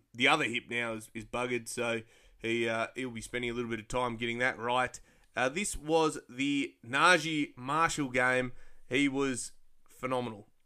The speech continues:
Honestly, I think they called him the M V P of the game. He had fifteen points, seven rebounds, four assists, a steal and a block,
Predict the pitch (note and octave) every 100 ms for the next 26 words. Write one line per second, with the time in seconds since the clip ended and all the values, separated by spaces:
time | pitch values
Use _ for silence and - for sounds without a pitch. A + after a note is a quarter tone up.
0 | _ A#2+ C3+ B2+ C3 B2+ A#2+ A#2+ C#3 G#2
1 | A#2+ - C#3 B2+ C3+ E3+ D3 B2+ C3+ B2+
2 | A#2 B2 B2+ B2 B2 A2+ E3+ E3+ C#3+ B2
3 | A2+ B2+ B2 - - - D3 C#3+ B2+ B2+
4 | B2 B2 A#2+ - C3+ C3+ - - B2+ -
5 | - - - D#3+ F3 D#3+ B2+ A2 - C3
6 | A#2+ -